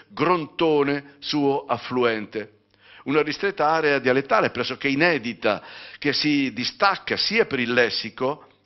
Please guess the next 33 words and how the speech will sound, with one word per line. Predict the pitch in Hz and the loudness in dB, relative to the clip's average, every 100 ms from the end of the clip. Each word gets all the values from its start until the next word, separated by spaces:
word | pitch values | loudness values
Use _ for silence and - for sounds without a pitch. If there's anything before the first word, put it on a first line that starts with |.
| - | -4
che | 165 | -4
per | 165 131 | -2 -2
la | 131 | -2
pronuncia | 113 127 135 123 104 135 151 - - - | 0 0 0 -2 -2 0 -2 -6 -20 -10
dai | - 131 127 | 2 2 2
dialetti | 113 156 170 185 131 | 2 4 4 2 -4
circostanti, | 147 - 156 196 151 110 | -4 -4 0 2 2 0
quindi | 107 139 | -6 -6
forse | 120 104 - | -4 -4 0
anche | 110 104 | 0 2
dal | 104 135 | 2 2
vostro, | 196 143 - 90 | 2 0 -2 -4
quindi | 113 104 | -2 -2
non | 107 123 | -2 -2
vi | 117 | -4
rimproverate | 110 98 104 104 107 123 | -6 -4 -2 0 0 -2
troppo | 127 214 165 90 | 0 0 0 -6
se | 95 | -6
io | 92 90 | -6 -4
sbaglio | 90 90 | -4 -6
un | 90 | -6
po'. | - 87 - - - - | -6 -8 -8 -20 -20 -8
Soprattutto | - 170 202 240 220 | -6 -4 -4 0 2
da | 151 | 4
quelli | 190 220 185 | 6 6 4
di | 139 | -6
Borgataro | 123 170 156 185 220 226 226 220 - - | 2 2 2 2 4 4 4 0 -2 -2
e | 151 | 0
Bedonia, | 127 175 151 139 127 127 131 | 2 4 6 6 4 2 0
nell'alta | 131 123 131 175 180 - | 2 0 4 4 2 2
valle | 131 135 127 | 2 4 4
del | 117 | 2
Taro, | - 101 95 95 87 | 2 2 2 -2 -6